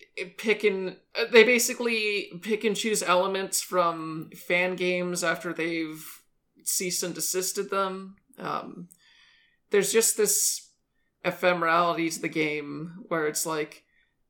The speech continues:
okay, um, you're basically leasing some time to play with this tool, and eventually Nintendo's just gonna shut it down and take, uh, out of,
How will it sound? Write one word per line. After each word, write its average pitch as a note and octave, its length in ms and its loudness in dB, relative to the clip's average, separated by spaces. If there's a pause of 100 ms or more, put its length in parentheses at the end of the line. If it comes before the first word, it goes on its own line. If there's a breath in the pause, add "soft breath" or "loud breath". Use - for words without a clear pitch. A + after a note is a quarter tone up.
(180)
okay, F#3 560 2
um, D#3 340 0
you're F3+ 140 2
basically F3+ 1000 0 (300)
leasing F3+ 540 0
some F3 200 -2
time D#3+ 360 -2
to E3+ 80 -4
play E3 200 -4
with D#3 160 -10
this D#3 220 -6
tool, D#3+ 260 -2
and D3+ 100 -6
eventually D3+ 760 -8
Nintendo's E3+ 420 -4
just D#3 160 -4
gonna D3+ 160 -6
shut D3 280 -2
it C#3 100 -10
down D3 540 -6
and D#3 580 -8 (160)
take, - 340 -6
uh, - 140 -8
out F3 240 -6
of, - 180 -4